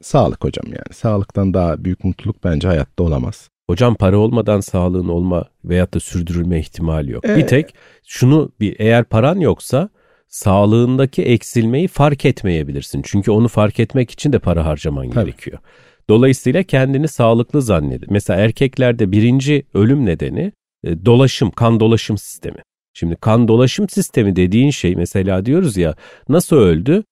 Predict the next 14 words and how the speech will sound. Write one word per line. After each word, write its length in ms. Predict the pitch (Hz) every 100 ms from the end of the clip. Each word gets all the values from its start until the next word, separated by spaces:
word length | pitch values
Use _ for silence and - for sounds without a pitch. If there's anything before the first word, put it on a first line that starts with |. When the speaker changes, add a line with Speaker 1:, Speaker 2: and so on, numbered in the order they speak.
| _ -
Speaker 2:
Birden 460 | 220 208 123 85 - _ _ _
kalp 280 | - 214 -
kriziyle 540 | - 101 82 80 78
öldü. 260 | 71 60 -
Birden 520 | 104 190 220 120 85 - _
beyin 260 | 131 165 185
kanamasıyla 720 | - 117 92 85 - 82 73
öldü. 180 | 67 -
Birden 580 | 85 120 123 143 143 131 -
dediğin 340 | 107 123 190
şey 260 | 196 104 82
bir 140 | 110
sonuç 440 | 110 - 104 170 -
aslında. 520 | 78 - 65 -